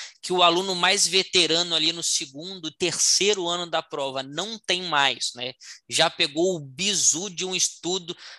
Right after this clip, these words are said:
de humanas que não tinha lá no primeiro ano, né?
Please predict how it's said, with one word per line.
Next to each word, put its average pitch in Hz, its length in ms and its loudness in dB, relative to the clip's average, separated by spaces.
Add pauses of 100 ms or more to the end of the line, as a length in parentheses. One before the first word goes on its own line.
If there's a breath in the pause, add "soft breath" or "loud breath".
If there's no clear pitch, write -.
(120)
de 143 200 -2
humanas 175 440 4
que 185 100 2
não 190 220 2
tinha 190 480 0
lá 170 100 2
no 165 160 -4
primeiro 151 420 -4
ano, 127 300 -4 (240)
né? 131 180 -2